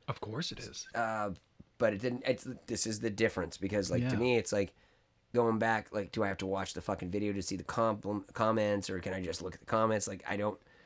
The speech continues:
Speaker 1: Some of them stream back, and it's really weird.
Speaker 2: Yeah.
Speaker 1: You actually have to watch it in real time for
Speaker 2: Yeah.
Speaker 1: the comments to pop up.
Speaker 2: So,
Speaker 1: I hate that.
Speaker 2: um,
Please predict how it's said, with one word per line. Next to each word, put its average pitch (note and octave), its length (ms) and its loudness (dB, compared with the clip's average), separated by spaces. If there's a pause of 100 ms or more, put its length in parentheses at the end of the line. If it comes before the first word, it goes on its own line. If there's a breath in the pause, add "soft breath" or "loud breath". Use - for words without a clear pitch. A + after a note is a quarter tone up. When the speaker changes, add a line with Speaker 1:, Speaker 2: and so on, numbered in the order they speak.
Speaker 1:
Some D3+ 260 4
of G3 80 4
them G3 140 6
stream E3 320 2
back, C#3+ 240 2
and A#2+ 80 0
it's G#2 80 -6
really C3 180 0
weird. A#2+ 220 2
Speaker 2:
Yeah. A2 60 0
Speaker 1:
You A#2+ 60 6
actually A#2+ 200 0
have - 80 -6
to A#2 80 0
watch A#2+ 280 2
it C#3+ 100 -2
in A2 120 -4
real B2 220 -2
time A#2+ 500 -2
for A#2 60 0
Speaker 2:
Yeah. G#2+ 320 4
Speaker 1:
the E2 40 -2
comments B2+ 440 -2
to A#2 80 -6
pop E2+ 320 -6
up. E2+ 180 -4
Speaker 2:
So, F#3+ 280 8
Speaker 1:
I - 20 8
hate - 180 4
that. - 220 -10 (100)
Speaker 2:
um, A#2 460 6